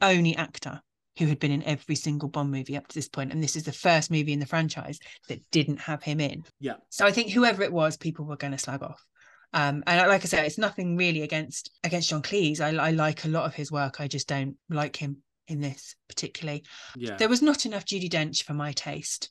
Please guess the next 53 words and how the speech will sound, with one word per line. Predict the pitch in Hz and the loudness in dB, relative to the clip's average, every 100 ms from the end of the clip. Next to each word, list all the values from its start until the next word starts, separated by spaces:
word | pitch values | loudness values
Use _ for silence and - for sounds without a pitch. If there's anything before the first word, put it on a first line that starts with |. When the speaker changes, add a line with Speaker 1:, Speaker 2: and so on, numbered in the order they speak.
| - | -6
Speaker 1:
in | 160 | -4
this | 160 - | -2 -2
movie | 156 147 147 139 135 _ _ | -4 -4 -4 -6 -8 _ _
either. | - 147 143 143 156 | -4 -2 -2 -6 -2
What | 214 - | 0 4
she | - | 2
did | 180 226 | 2 0
was | 202 175 | 0 -2
brilliant | - 165 165 190 240 | -2 -2 0 -2 -4
because | 170 - 165 | -6 -6 -4
she's | 175 160 | -4 -4
Judi | 170 156 156 | -4 -4 -6
Dench, | 160 170 - - | -8 -8 -10 -8
but | 165 | -6
I | 151 | -4
would | 147 151 | -6 -6
have | 139 | -4
loved | 156 156 147 - - | 0 2 2 -2 -8
to | 156 | -8
have | 135 | -6
seen | - 147 143 147 | -4 -2 -2 0
more | 156 156 151 143 | 0 0 0 -4
of | 139 | -6
her. | 151 139 127 170 - - | -4 -4 -6 -12 -10 -2
I | |
mean, | 208 | 2
the | 220 | 2
thing | 214 254 | 4 4
is, | 165 165 | 4 0
he | 180 185 | -2 -2
was | 185 | -2
separated | - - 165 - 160 156 156 | -4 -6 -4 -2 -2 -2 -2
from | 156 | -2
M | 147 | -2
I | 143 | -4
six | - 143 - | -6 -6 -6
for | 139 | -6
a | |
lot | 139 | -6
of | - | -6
the | 147 | -6
movie, | 139 - 135 | -6 -6 -10
so | 135 | -10
I | 135 | -10
think | - 139 | -10 -10
that | 143 | -10
would | 151 | -10
have | 147 | -10
been | |
tricky | 143 156 - | -10 -12 -14
to | 160 - | -12 -8
do. | 139 143 _ - - _ _ | -8 -10 _ -20 -20 _ _
But | 175 147 | 0 0